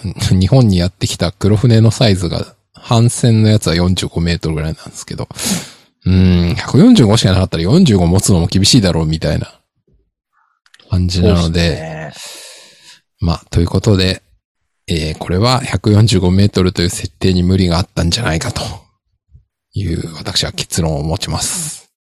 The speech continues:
Speaker 2: そうですね。これはね、ちょっと、教えて三条先生。
Speaker 1: あ、ね、教えて三条先生。あの、今週、
Speaker 2: ベンガルラの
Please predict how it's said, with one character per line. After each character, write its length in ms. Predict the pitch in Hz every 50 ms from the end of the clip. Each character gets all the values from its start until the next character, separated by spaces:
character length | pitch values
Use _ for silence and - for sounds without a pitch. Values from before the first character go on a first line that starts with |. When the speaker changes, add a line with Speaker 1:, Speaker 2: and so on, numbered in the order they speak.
| _ _ _
Speaker 2:
そ 180 | _ - 101 90
う 40 | 80
で 60 | -
す 120 | - - _ _ -
ね。 360 | 73 82 82 76 80 110 - _ _ _ _ _ _ _ _ _ _ _ _ _ _
こ 100 | - 101
れ 60 | 98
は 100 | 98 98
ね、 160 | 101 101 95
ち 100 | 90 -
ょ 20 | 92
っ 40 |
と、 280 | - - 85 80 76 - _ _ _ _ _ _ _ _ _ _
教 100 | _ 101 95 -
え 80 | 113 104
て 100 | - 110
三 240 | - - 110 101 92
条 140 | 82 76 -
先 180 | - 113 98
生。 160 | - - 80
Speaker 1:
あ、 20 | -
ね、 140 | 170 180 127 98 92 -
教 60 | 139
え 40 | 131
て 120 | - 139
三 240 | - 147 135 127 110
条 120 | - 92
先 240 | 90 - 95 92 87
生。 300 | - - - 92 92 92
あ 100 | 90 90 92
の、 280 | 92 92 92 92 87 - _ _ _
今 240 | - 180 180 196 202
週、 140 | 131 135
Speaker 2:
ベ 60 | - 101
ン 20 |
ガ 40 | 95
ル 40 | 87
ラ 80 | -
の 260 | 85 85 80 80 85